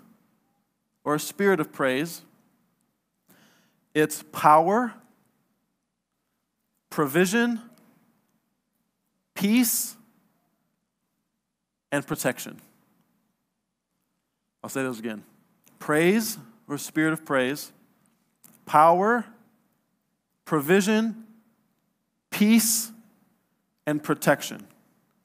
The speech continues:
Spiritual protection, which bleeds over into physical protection too. So those are the five Ps, the five targets that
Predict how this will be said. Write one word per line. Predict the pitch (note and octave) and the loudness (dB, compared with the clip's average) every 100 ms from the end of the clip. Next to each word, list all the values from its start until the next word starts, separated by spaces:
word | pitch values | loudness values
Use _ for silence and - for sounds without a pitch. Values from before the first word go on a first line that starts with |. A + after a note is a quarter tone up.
| _ _ _ _ _ _ | _ _ _ _ _ _
Spiritual | - - D#3 D3 B2+ | -14 -2 -2 -2 -6
protection, | - A#2 A2+ - A2+ G#2+ - _ _ _ _ _ _ _ _ _ _ - | -12 -10 -10 -10 -16 -16 -20 _ _ _ _ _ _ _ _ _ _ -10
which | F3 - - _ _ _ _ _ _ - | -10 -10 -20 _ _ _ _ _ _ -4
bleeds | E3 C#3 | -2 0
over | C#3 C3 | 0 -2
into | A#2+ | -6
physical | - D#3 B2 A2 | -4 -4 -4 -8
protection | A2+ A2+ A#2+ | -8 -8 -10
too. | A2 G#2 - - _ _ _ _ _ | -10 -12 -14 -20 _ _ _ _ _
So | D3 | 0
those | E3+ | 2
are | D#3 | 2
the | |
five | - F#3 G#3+ A3 | 6 8 8 6
Ps, | G3+ F#3 | 2 2
the | E3 | 2
five | - F#3+ G#3+ | 6 8 8
targets | - D#3+ C#3+ D3+ - - _ _ _ - | 4 2 2 -4 -10 -18 _ _ _ 4
that | D3 C#3 - - | 4 4 -2 -20